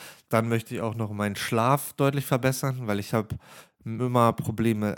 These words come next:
einzuschlafen. Sobald ich ins Bett gehe und versuche zu schlafen,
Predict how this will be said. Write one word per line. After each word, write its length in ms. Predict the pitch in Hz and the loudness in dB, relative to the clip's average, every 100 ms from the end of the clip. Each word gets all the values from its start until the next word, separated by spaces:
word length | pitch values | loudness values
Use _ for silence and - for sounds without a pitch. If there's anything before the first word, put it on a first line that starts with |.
| - | -2
einzuschlafen. 800 | 123 139 - 147 135 135 - | 0 0 -2 2 2 2 -4
Sobald 340 | 113 104 110 110 | -8 0 2 2
ich 140 | - | -4
ins 120 | 110 | -14
Bett 280 | - 120 - | -4 -4 -4
gehe 160 | - 120 | -2 -2
und 100 | 104 | -2
versuche 220 | 110 104 | -6 -8
zu 120 | - | -8
schlafen, 680 | 117 113 113 120 - 120 113 | -6 2 4 4 2 -4 -4